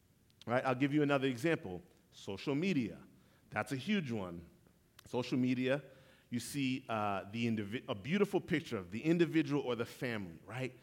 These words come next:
They're put together, they're well-dressed, like, they got a, they, they actually took time to have a family photo, right? The foliage in the back, like, it's at just the right point in the season where the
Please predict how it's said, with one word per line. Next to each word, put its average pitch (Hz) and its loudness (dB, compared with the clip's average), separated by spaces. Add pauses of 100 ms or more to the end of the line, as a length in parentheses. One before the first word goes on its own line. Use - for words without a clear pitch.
(300)
They're 117 -6
put - -10
together, 131 4 (220)
they're 90 -10
well-dressed, 110 2 (360)
like, 98 -4
they 120 -2
got 110 2
a, 101 -2 (100)
they, 135 0
they 139 -4
actually 156 2
took - -4
time 156 2
to 147 -6
have 117 -2
a 104 -4
family 139 2
photo, 147 2 (420)
right? 127 2
The 127 0
foliage 165 6
in 139 4
the 127 2
back, 135 2 (280)
like, 135 4
it's 156 0
at 131 2
just 156 6
the 170 6
right 156 4 (120)
point 160 2
in 151 2
the 127 0
season 139 0
where 123 4
the 117 0